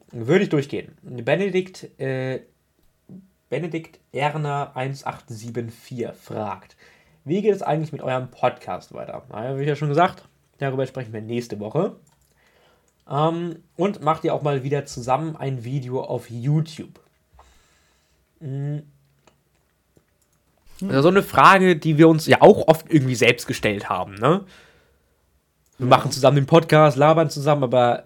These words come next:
Speaker 1: irgendwie Videos zusammen haben wir vielleicht zwei Stück oder so gemacht.
Speaker 2: Ja, einen auf deinen Kanal, einen auf meinen
Speaker 1: Ja.
Speaker 2: Kanal.
Speaker 1: Also, keine Ahnung. Eventuell irgendwann, wann, wenn's halt mal passt, so, ne? Ähm, aber es ist jetzt nicht so, als ob wir das irgendwie geplant hätten oder so.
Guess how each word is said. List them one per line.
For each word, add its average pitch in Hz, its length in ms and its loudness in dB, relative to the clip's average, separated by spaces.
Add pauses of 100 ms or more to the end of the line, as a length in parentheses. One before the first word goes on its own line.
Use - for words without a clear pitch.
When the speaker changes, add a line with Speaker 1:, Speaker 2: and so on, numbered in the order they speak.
(120)
Speaker 1:
irgendwie 123 280 -4
Videos 156 280 -2
zusammen 135 220 -4
haben 120 80 -6
wir 117 40 -12
vielleicht - 260 -4
zwei 117 480 -4
Stück 160 360 -6
oder 156 240 -4
so 151 120 -6
gemacht. 156 460 -8 (880)
Speaker 2:
Ja, 113 220 -8
einen 113 180 -10
auf 110 120 -18
deinen 123 240 -12
Kanal, 143 320 -12
einen 139 100 -12
auf 131 120 -16
meinen 127 160 -12
Speaker 1:
Ja. - 120 -20
Speaker 2:
Kanal. 131 260 -4 (520)
Speaker 1:
Also, 170 320 6 (760)
keine 117 220 -8
Ahnung. 190 300 -6 (760)
Eventuell 143 540 0
irgendwann, 147 480 0
wann, 147 260 -4
wenn's 147 220 -6
halt 127 160 -2
mal 123 140 -2
passt, - 460 -6
so, 160 200 -4
ne? 160 300 -4 (260)
Ähm, 135 420 -4 (1160)
aber 123 180 0
es 120 60 0
ist 120 40 -10
jetzt 120 160 -4
nicht 151 120 -2
so, 160 100 2
als 139 100 2
ob 131 80 -2
wir 131 60 0
das 120 100 -2
irgendwie 123 180 -6
geplant 117 480 -6
hätten - 240 -12
oder - 260 -18
so. - 200 -20